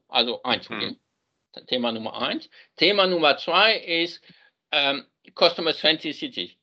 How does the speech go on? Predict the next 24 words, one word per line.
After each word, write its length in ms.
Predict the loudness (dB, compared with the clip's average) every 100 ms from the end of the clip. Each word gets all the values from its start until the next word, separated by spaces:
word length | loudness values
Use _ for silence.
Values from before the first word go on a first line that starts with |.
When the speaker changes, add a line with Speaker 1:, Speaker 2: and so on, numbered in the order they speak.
| -14
Speaker 1:
Äh, 240 | -12 -4
das 220 | -2 0
heißt, 300 | 0 0 -2 -16 -6
was 280 | -2 -2 -2
sind, 380 | -6 -6 -10 -12
wie 140 | -6
Speaker 2:
Genau. 140 | -2 0
Speaker 1:
kann 140 | 0
ich 240 | -4 -8 _ _
Kundendaten 760 | -4 -2 -2 4 4 4 0
benutzen, 640 | -4 -2 0 -2 -6 -12 -14 -10
um 400 | -4 -4 -4 -14
meine 580 | -2 0 2 0 -4 -10 0
eigene 480 | 4 4 2 -4
Strategie, 800 | -2 0 0 -2 -4 -2 -2 -4 4
Offer 500 | 4 4 2 0 -2 -2
anzupassen 680 | -2 -2 -6 -4 -4 -6 -6
oder 420 | -2 2 0 0
auch 80 | -2
mal 220 | 0 0 -2
interne, 720 | -4 4 6 6 4 0 -4 -12 -20 -20 _
äh, 320 | 2 4 4 2 _
Ops, 360 | 10 10 6 -12
wie, 400 | -14 -14 -16